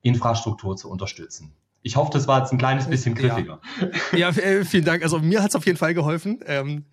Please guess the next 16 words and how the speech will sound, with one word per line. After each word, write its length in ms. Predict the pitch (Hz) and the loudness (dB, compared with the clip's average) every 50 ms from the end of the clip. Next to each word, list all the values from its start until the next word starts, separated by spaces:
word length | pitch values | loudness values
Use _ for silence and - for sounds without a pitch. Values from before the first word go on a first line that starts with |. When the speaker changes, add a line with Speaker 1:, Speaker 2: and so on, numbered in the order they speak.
| - 185 185 190 175 - | -14 -8 -8 -8 -8 -6
Speaker 2:
äh, 300 | - 143 131 135 - - | -6 -4 -4 -4 -4 -8
vielen, 280 | 147 - - 170 165 160 | -10 -6 -4 -2 -2 -2
vielen, 440 | - - 151 139 135 135 135 139 - - | -2 -2 -4 -2 -2 -6 -8 -10 -10 -10
ähm, 340 | 139 127 120 120 120 123 127 - | -8 -6 -6 -4 -6 -8 -10 -10
lieben 280 | 131 123 123 113 123 | -10 -10 -10 -10 -10
Dank. 200 | 107 113 117 143 | -8 -6 -6 -6
Darunter 240 | 143 123 117 117 120 | -6 -8 -8 -8 -8
kann 120 | 110 127 120 | -8 -8 -8
ich 60 | 123 | -8
mir 60 | 127 | -8
auch 80 | 117 104 | -8 -8
wirklich 240 | 123 - - 120 | -8 -8 -8 -10
konkreter 400 | - - 110 - - 117 - 117 | -8 -12 -12 -8 -8 -6 -6 -6
was 140 | 104 110 107 | -6 -6 -10
vorstellen. 520 | - - 113 113 113 - - 107 104 110 - _ 110 - - - - - 127 117 113 - _ | -8 -8 -8 -8 -8 -10 -10 -12 -12 -12 -16 _ -20 -20 -20 -20 -20 -20 -18 -18 -18 -12 _
Ähm, 380 | 113 117 120 123 123 123 131 | -6 -4 -4 -4 -4 -6 -8